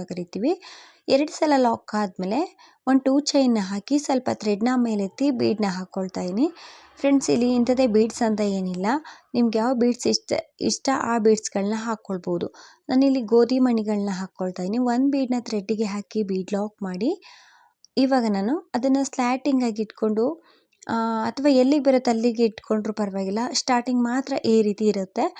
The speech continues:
So ಈ ರೀತಿ ಲಾಕ್ ಮಾಡ್ತಾ ಇದ್ದೀನಿ, ಅಂದರೆ ಸಿಂಗಲ್ ಕ್ರೋಶೆನ ಮಾಡ್ತಾ ಇದ್ದೀನಿ. ಸಿಂಗಲ್ ಕ್ರೋಶೆ ಆದಮೇಲೆ ನಾವು ಇವಾಗ ಚೈನ್‌ಗಳನ್ನ ಹಾಕ್ಕೊಳ್ಬೇಕು. ಇವಾಗ ನಾನು ಒಂದು ಚೈನು,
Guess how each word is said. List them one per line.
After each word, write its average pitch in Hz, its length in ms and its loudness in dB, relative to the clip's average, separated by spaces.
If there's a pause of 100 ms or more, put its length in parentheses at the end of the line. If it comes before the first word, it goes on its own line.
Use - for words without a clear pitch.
(460)
So 320 100 0
ಈ 294 100 6
ರೀತಿ 269 260 0
ಲಾಕ್ 214 340 2
ಮಾಡ್ತಾ 196 240 -4
ಇದ್ದೀನಿ, 185 200 -6
ಅಂದರೆ 247 240 0
ಸಿಂಗಲ್ 285 380 2
ಕ್ರೋಶೆನ 202 440 -4
ಮಾಡ್ತಾ 185 340 -8
ಇದ್ದೀನಿ. 190 280 -2 (920)
ಸಿಂಗಲ್ 320 320 2
ಕ್ರೋಶೆ 269 380 0
ಆದಮೇಲೆ 202 520 -2 (440)
ನಾವು 285 120 4
ಇವಾಗ 269 320 4
ಚೈನ್‌ಗಳನ್ನ 233 600 2
ಹಾಕ್ಕೊಳ್ಬೇಕು. 180 800 -4 (2000)
ಇವಾಗ 254 280 0
ನಾನು 226 240 2 (280)
ಒಂದು 214 320 0
ಚೈನು, 220 400 0